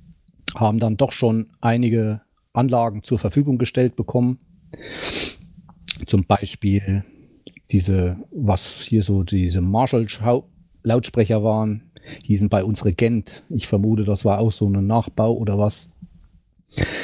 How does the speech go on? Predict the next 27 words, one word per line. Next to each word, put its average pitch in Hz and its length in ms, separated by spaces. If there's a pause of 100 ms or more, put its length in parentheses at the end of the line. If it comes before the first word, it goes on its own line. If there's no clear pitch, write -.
(320)
Wir - 80
haben 104 100
ja 95 60
vieles 113 400
lizenzfrei 110 600
nachgebaut. 110 800 (1300)
Und 104 600 (760)
da 92 160
war - 120
dann 104 200
schon 104 200
andere, 110 500 (460)
äh, 98 220
Dimensionen 107 840
dahinter 107 540 (480)
in 107 100
so - 80
einem 95 100
Jugendclub. 104 480 (920)
Und 101 140
da 98 120
konnten 107 380
die 110 100
dann 104 140
schon 101 160
mehr 107 220
aufdrehen. 87 440